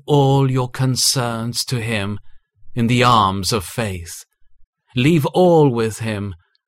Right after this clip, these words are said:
persuaded that he will manage all by his infinite wisdom and bring all to a good outcome by his omnipotent power.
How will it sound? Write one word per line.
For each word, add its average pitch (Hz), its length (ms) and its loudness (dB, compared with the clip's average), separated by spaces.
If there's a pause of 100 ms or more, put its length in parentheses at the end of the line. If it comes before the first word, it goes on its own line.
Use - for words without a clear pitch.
(180)
persuaded 143 760 2 (240)
that 143 160 2
he 143 140 4
will 143 200 4
manage 143 460 2 (100)
all 135 440 4
by 117 200 -2
his 117 320 -6
infinite 131 520 2
wisdom 110 580 -4 (520)
and 113 240 -4
bring 123 240 -2 (100)
all 110 420 2
to 120 180 -2
a 104 80 0
good 123 360 -2
outcome 110 580 0 (260)
by 113 280 -2
his 117 300 -4
omnipotent 113 800 -2
power. 90 480 -6